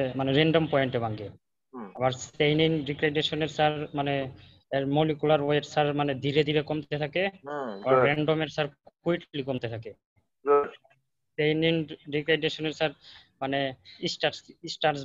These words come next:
Speaker 1: ভাঙে স্যার মানে ই-,
Speaker 2: উদাহরণ একটা
Speaker 1: বিটা
Speaker 2: এক্সাম্পল আছে
Speaker 1: অ্যামাইলেজের
Speaker 2: যে star,
Speaker 1: বিটা
Speaker 2: হ্যাঁ,
Speaker 1: অ্যামাইলেজের
Speaker 2: অ্যামাইলে-,
Speaker 1: স্যার
Speaker 2: বিটা অ্যামাইলেজের প্রেজেন্সে ভেঙে ভেঙে
Speaker 1: আবার
Speaker 2: সেটা
Speaker 1: এটা স্যার
Speaker 2: glucose দিয়ে এটা converted হয়, তাই না?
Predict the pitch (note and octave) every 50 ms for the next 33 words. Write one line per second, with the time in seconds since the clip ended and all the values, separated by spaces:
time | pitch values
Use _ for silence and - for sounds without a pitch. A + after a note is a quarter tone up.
0 | C3 C#3 C3+ C#3+ D3 C#3+ D3 - - D#3 D3 D3+ D3 D3 D3 D3 D3 D3 D3 D3
1 | - - D3+ C#3 C3+ - - F3 E3+ E3+ C3 B2+ B2+ E3 D#3 D3 C3+ - - C3+
2 | C3+ C#3 D3 E3+ D#3+ F#3 F#3 F3+ F#3 F#3 F3+ - - F3 D#3+ F3 F3 E3 D3+ D3
3 | D3+ D3+ D3+ - - - F3+ G3 G#3 - - _ _ _ _ _ _ _ _ _
4 | - C3+ C#3 D#3 F#3+ A#3 - - - - C3+ D3+ - D3+ D3 C#3 C3 C#3+ D3 D3+
5 | D#3 D#3 D3+ D#3 D#3 D#3+ D#3 D3+ D#3 E3+ D#3+ - E3 D#3 D3+ E3+ E3 E3 - G#3
6 | E3+ C#3+ C#3+ D3 D#3 D#3+ D#3 E3+ E3+ F3+ - D#4 E4 D#4 C#4 - - - - -
7 | _ _ - - - D3+ D#3 D3+ D#3+ G3+ - E4 - - - D#3+ - - E3 -
8 | - D3 D3 D3 D3+ E3 E3 E3 F#3 E3+ D#3+ D3+ E3+ E3+ E3 D#3 D#3 D3 - C#3+
9 | B2+ A#2+ A2 A2 G#2 - G#2 F#2+ - G2 F#2+ F#2+ - F3+ A#3 D4+ D#4